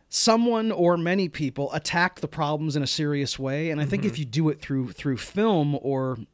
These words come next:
Speaker 1: you know, any kind of artistic medium, you
Speaker 2: Mm-hmm.
Speaker 1: probably do have to be heavy-handed with it.
Speaker 2: Right.
Speaker 1: And you have to have everybody kind of play archetypes. I mean, there's, th-, there are two, th-, there, there's only one male character in this movie who I think has, like, a,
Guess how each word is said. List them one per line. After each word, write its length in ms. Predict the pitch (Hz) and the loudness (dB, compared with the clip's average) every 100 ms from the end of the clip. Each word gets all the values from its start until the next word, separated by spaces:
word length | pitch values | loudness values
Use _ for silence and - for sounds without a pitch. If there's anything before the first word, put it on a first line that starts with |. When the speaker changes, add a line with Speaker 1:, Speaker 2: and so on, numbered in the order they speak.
| - | -6
Speaker 1:
you 100 | 156 | -4
know, 300 | 131 120 - _ _ | -4 -6 -12 _ _
any 140 | 160 175 | 0 0
kind 240 | 156 147 | 0 -2
of 220 | 127 90 - | -4 -8 -6
artistic 540 | 131 - 214 - 135 | -4 0 0 0 -6
medium, 340 | 110 107 123 139 - | -8 -8 -8 -10 -10
you 40 | 143 | -6
Speaker 2:
Mm-hmm. 140 | 156 | 0
Speaker 1:
probably 300 | 120 233 214 | 4 6 6
do 120 | 151 202 | 6 4
have 100 | - | 4
to 80 | 113 | -2
be 140 | 123 | -6
heavy-handed 580 | 117 107 98 110 95 92 | -4 -6 -8 -10 -12 -14
with 180 | 98 90 | -18 -16
it. 180 | 92 - - | -18 -20 -8
Speaker 2:
Right. 300 | 120 101 90 - - | -6 -4 -6 -10 -4
Speaker 1:
And 400 | 160 151 139 123 - - | -2 0 -2 -4 -6 -4
you 120 | 165 | 2
have 180 | 165 175 | 4 4
to 80 | 165 | 2
have 320 | 160 160 143 | 2 2 2
everybody 420 | 143 147 139 143 | 0 0 2 0
kind 220 | 135 151 | 0 -2
of 100 | 139 | -2
play 220 | - 151 139 | -4 -2 2
archetypes. 680 | 180 - - 98 98 - | 0 0 -6 -8 -8 -4
I 40 | 135 | -4
mean, 280 | 127 127 117 - - - - | -4 -6 -10 -16 -20 -20 -2
there's, 380 | 160 147 139 - | 2 2 0 -4
th-, 260 | - 147 156 | -8 -6 2
there 160 | 180 | 4
are 80 | 165 | 4
two, 540 | 156 - 220 220 220 - _ | 2 4 4 4 2 -6 _
th-, 140 | 156 147 | -4 0
there, 180 | 156 156 | 2 2
there's 200 | 160 147 | 2 2
only 200 | 180 190 | 2 2
one 440 | 156 160 190 185 151 | 2 2 0 0 2
male 260 | 156 156 | 4 2
character 560 | 143 - 143 139 - 120 | 0 -2 -2 -2 -4 -8
in 100 | 120 | -6
this 140 | 120 - | -8 -6
movie 280 | 127 120 | -6 -4
who 100 | 123 127 | -4 -4
I 60 | |
think 280 | 110 147 135 | -4 -6 -6
has, 300 | 123 127 110 | -6 -6 -6
like, 200 | 120 - | -8 -8
a, 160 | 107 | -10